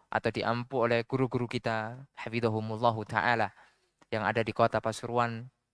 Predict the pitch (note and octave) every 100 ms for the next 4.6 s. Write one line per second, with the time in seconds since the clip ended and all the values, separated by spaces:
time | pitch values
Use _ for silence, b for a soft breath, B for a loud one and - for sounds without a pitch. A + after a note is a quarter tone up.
0 | _ _ - A#2+ G#2+ G#2 G#2 F#2 _ _
1 | _ _ _ _ _ _ _ _ _ _
2 | - G#2 A2+ B2+ - _ - G#2+ A#2 C#3
3 | G2+ F#2+ _ _ _ _ _ A2 A2 A#2+
4 | G#2 G#2 G2+ A#2 A#2 A#2+